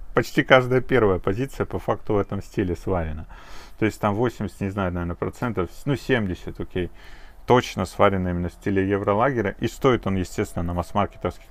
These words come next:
пивоварнях дешевле, сильно дешевле. То есть там шестьдесят рублей, там семьдесят рублей, что-нибудь такое. Ну, давайте смотреть, что по цвету золотистая. Вот, пенка сразу моментально, можно сказать, испарилась.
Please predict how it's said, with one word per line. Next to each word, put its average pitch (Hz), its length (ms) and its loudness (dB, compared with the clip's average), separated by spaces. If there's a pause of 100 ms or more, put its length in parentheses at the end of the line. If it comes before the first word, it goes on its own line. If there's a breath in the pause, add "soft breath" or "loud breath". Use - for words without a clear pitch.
пивоварнях 92 440 0
дешевле, 98 580 0 (300 loud breath)
сильно 117 440 0
дешевле. 87 540 -2
То - 160 -8
есть - 200 -8
там 78 280 -6 (580 soft breath)
шестьдесят 120 500 2
рублей, 98 380 2
там 82 240 -6
семьдесят - 480 -2
рублей, 85 260 -4
что-нибудь 85 360 -6
такое. 85 360 -6 (160)
Ну, 131 140 -6
давайте 160 320 4
смотреть, 143 580 0
что 98 160 -2
по 101 140 2
цвету 127 340 -2
золотистая. 117 760 2 (840 soft breath)
Вот, 90 300 2
пенка 117 640 6 (640 loud breath)
сразу 120 380 6
моментально, 107 580 4
можно 95 260 0
сказать, 107 340 0
испарилась. 110 680 2